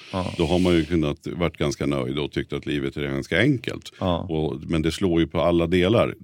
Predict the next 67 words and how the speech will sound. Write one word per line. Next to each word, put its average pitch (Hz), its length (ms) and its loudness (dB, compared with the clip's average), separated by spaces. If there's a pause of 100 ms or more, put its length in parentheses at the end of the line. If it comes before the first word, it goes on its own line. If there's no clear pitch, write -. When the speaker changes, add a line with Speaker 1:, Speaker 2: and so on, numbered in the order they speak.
(140)
Speaker 1:
Mm. 92 240 -4
Speaker 2:
Givetvis 82 520 2
inget 78 280 2
synd 73 240 0
om 73 100 0
de 73 120 0
här 82 100 2
personerna, 65 480 -6
sälj 80 300 0
då, 55 160 -6 (100)
liksom. - 260 -12
Speaker 1:
Nej. 92 220 -8
Speaker 2:
Så 87 140 -6
att, 78 100 -6 (360)
men 92 200 2
jag 98 140 2
bara 95 120 6
menar, 87 380 4
jädra 92 460 2
vad 87 240 2
det 87 80 2
blir 82 240 4
effekter - 500 -4
åt - 140 -8
Speaker 1:
Ja. 95 100 2
Speaker 2:
alla 82 160 2
håll, - 280 -2
liksom. - 200 -12 (380)
Speaker 1:
Hävstången 135 500 4
slog 110 200 2
ju 110 40 4
åt - 80 -4
båda 107 260 4
hållen. 107 600 0
I 117 60 -6
takt 127 220 0
med 117 80 2
att 113 100 0
räntan 107 320 0
gick 107 200 -2
ner 110 420 0
för - 80 -8
några 110 140 -2
år 98 120 -2
sedan, 107 440 -4
Speaker 2:
Mm. 98 180 4
Speaker 1:
eh, - 100 -4
så - 140 -4
är 110 40 -2
det - 40 -12
klart 107 200 0
att 104 200 -4
det - 80 -8
blev 101 200 -4
en 98 220 -4
enorm 107 420 -2
hävstång 98 640 -4
för - 120 -6
Speaker 2:
Och - 80 0
då 110 60 6
är 131 80 6
det 135 80 6
lätt 110 120 2
att 101 60 -2
köpa 110 220 0
på 123 240 2
sig. 69 240 -2